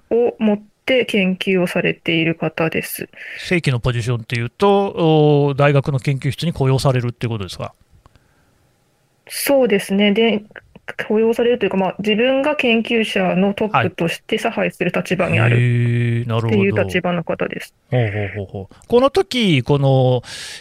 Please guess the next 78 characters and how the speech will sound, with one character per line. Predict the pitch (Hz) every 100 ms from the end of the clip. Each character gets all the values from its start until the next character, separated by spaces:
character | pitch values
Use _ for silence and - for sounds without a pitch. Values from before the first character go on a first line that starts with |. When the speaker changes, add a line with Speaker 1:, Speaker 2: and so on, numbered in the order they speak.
| - -
Speaker 2:
え | 117
ー、 |
杉 | 170
浦 | 175
さ | 127 120
ん |
が | 117
取 | - 131
材 | 127 131
を | 131
さ | 127
れ | 123
た | 123
女 | 123 127
性 | 143 139 139
の | 131
方 | 165 147 135
は、 | 180 196 107 -
あ | 127 120 117
の、 | 120
ど | 180
こ | 214 127
で | 110 104 233 202
働 | 117 120 113
い |
て | 110
た | 101
ん | 90
で | 90
す | -
か？ | 156
Speaker 1:
は |
い。 | 214 _ _ _ _ _ _ _ _ _ - - -
Speaker 2:
あ、 | 220
働 | - 107 - 220
い |
て | 214
ん |
じ | -
ゃ |
な | -
い |
の | -
か。 | 202
Speaker 1:
あ、 |
え |
ー | 196 196
っ |
と | -
で |
す | -
ね、 |
こ |
れ、 | 233
Speaker 2:
は | 87
い。 | - _ _ _ _
Speaker 1:
あ、 | 262
働 | 262 262 254
い、 | - -
働 | 220 220 214
い |
て | 208
い | 185
ま | 185
す。 | -
Speaker 2:
う | 202
ん |
う |
ん。 | 104
Speaker 1:
え |
っ | -
と、 | 185 180
研 | 247 233
究 | 233 247
拠 | 269 269
点 | - 208 196
が | 202 208 -
都、 | 262